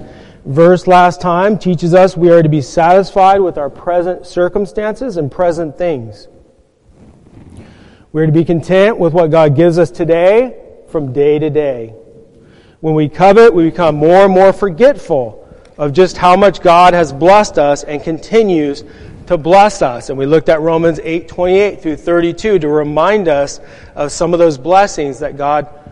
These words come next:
showers us with. The origin of our covetous thoughts and desires, we said, is our sinful, corrupted nature. Romans three twelve and Mark seven twenty-one through twenty-three. We have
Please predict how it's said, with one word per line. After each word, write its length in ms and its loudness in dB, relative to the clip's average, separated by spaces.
showers 540 0
us 220 -4
with. 320 -12
The 100 -2
origin 520 4
of 120 4
our 100 4
covetous 480 2
thoughts 400 4
and 100 -2
desires, 600 2
we 120 -2
said, 340 2
is 100 2
our 140 0
sinful, 580 -2
corrupted 500 -2
nature. 540 -4
Romans 440 -2
three 340 0
twelve 640 2
and 160 -4
Mark 240 -2
seven 380 -2
twenty-one 560 -2
through 180 -8
twenty-three. 880 -4
We 100 0
have 240 2